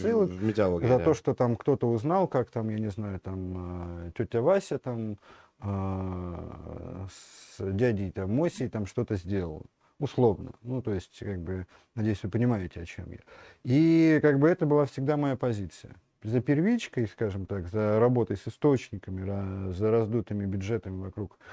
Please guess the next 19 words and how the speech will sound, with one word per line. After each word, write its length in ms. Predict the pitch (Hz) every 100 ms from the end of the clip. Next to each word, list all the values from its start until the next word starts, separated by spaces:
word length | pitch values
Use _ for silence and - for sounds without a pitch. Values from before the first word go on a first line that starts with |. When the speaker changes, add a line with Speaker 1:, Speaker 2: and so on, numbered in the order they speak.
| - _
Speaker 1:
работы 340 | 113 107 107
с 100 | 92
ними 220 | - 160 143
я 140 | 123
никогда 360 | 131 110 113 113
не 100 | 110
гнался, 420 | 107 143 175 -
потому 240 | 101 107 110
что 180 | _
я 100 | 107
всегда 440 | 95 - 95 113 143
видел, 320 | 139 127 123
что 300 | - - 104
это 360 | 107 110 113 107 _ _ _
не 120 | 127
первично 560 | 113 117 120 107 - 92
на 120 | 95
самом 340 | - 95 87 82
деле. 140 | 85